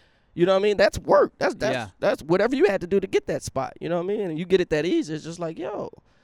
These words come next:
Speaker 1: come on, like, what the deal?
Speaker 2: Yeah.
Speaker 1: Anywho, long story short, I was screwed. I was, uh, uh, it,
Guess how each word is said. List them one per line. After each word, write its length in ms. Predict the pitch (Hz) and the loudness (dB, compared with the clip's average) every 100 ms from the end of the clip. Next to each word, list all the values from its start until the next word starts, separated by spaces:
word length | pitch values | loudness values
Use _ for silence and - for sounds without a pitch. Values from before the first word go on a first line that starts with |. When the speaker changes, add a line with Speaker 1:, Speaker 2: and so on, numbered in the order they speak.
| _ - | _ -14
Speaker 1:
come 140 | 320 | -8
on, 240 | 403 208 | -6 -6
like, 220 | 175 185 - | -6 -8 -10
what 180 | - - | -16 -14
the 60 | - | -2
deal? 320 | 453 - - _ _ | -2 -2 -6 _ _
Speaker 2:
Yeah. 400 | - 127 165 123 95 - | -10 -6 -6 -6 -10 -2
Speaker 1:
Anywho, 400 | 311 247 196 196 - _ _ _ _ _ - | 4 6 6 4 -4 _ _ _ _ _ 2
long 180 | 196 214 | 6 6
story 160 | 214 185 | 6 4
short, 180 | 185 | 4
I 20 | 170 | 2
was 100 | 143 | 0
screwed. 360 | - 185 143 - _ | 2 4 2 -2 _
I 100 | - | 2
was, 140 | 165 156 | 2 2
uh, 380 | 165 143 147 143 | 0 2 0 0
uh, 40 | 170 | 2
it, 140 | 170 | 0